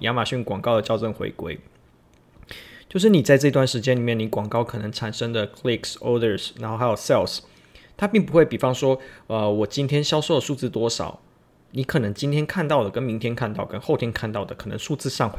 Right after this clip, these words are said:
不太一样。那这个原因是为什么？因为有可能在点击了之后，你的 action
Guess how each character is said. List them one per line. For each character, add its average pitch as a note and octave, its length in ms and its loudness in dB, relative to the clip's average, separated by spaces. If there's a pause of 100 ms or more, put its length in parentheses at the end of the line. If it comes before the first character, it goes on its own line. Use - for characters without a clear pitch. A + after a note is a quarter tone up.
不 - 80 -12
太 - 160 -2
一 F2+ 140 -6
样。 G#2 140 -10 (360)
那 G3+ 80 -4
这 G#3 100 2
个 F#3+ 100 8
原 A2+ 120 4
因 A#2 80 0
是 D#3 100 -2
为 C#3 140 4
什 G#2 160 -4
么？ F#2+ 100 -10 (320)
因 G#3+ 60 0
为 G#3+ 80 4
有 C#3+ 120 4
可 - 160 -6
能 G#2 160 -6
在 B2 160 2
点 G#2+ 240 -2
击 G#2+ 180 -6
了 A2 60 0
之 A2 140 -8
后， B2+ 180 0
你 G#2 140 -4
的 - 160 -6
action D3+ 440 0